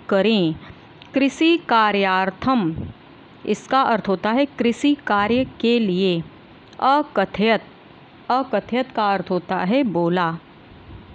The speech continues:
अहमागच्छामि, देखिए इसमें दो पद हैं, अहम प्लस आगच्छामि।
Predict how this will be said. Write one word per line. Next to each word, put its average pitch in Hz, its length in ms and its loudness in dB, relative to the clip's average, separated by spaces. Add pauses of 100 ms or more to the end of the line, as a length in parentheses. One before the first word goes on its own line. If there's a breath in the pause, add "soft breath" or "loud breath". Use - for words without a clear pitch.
(420)
अहमागच्छामि, 220 1400 2 (200)
देखिए 214 340 0
इसमें 254 320 0
दो 214 160 2
पद 240 260 -2
हैं, 269 220 2 (280)
अहम 254 400 4 (460)
प्लस - 480 -2 (140)
आगच्छामि। 180 920 -2